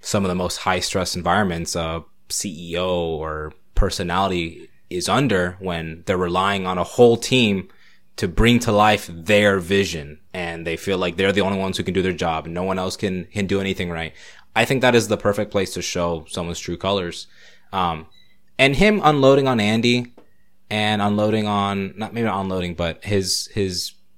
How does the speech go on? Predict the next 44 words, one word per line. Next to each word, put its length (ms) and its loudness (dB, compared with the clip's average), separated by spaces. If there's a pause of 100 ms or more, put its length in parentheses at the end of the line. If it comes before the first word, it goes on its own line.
(140)
butting 360 2
heads 420 -2
with 180 -2
Wozniak. 720 -2 (640)
Um, 360 0 (340)
I, 160 4
I 60 -2
just 160 -2
don't 180 2
feel 100 2
like 160 2
it 40 0
was 180 -2
taken 360 -2
as 160 -4
far 180 0
as 100 -2
it 140 -14
should 340 0
have. 220 -2
I 100 -2
never 380 2
got 180 2
the 80 -2
sense, 480 -4 (960)
uh, 560 0 (960)
with 180 -4
any 140 0
of 40 0
those 120 -2
interactions 640 -2
that, 260 -2 (240)
oh, 140 0
this 240 -4
is 60 -4
a 80 -2
truly 400 0
bad 340 -4
guy. 400 -6 (220)
I 80 0
got 160 4
the 80 0
sense 380 0
that, 360 -2